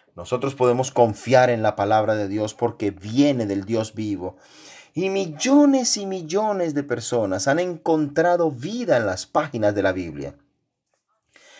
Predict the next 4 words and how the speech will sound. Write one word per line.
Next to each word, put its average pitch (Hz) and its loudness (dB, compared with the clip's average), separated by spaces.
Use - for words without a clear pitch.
Yo 202 6
tengo 226 2
ocho 175 6
atributos. 113 -4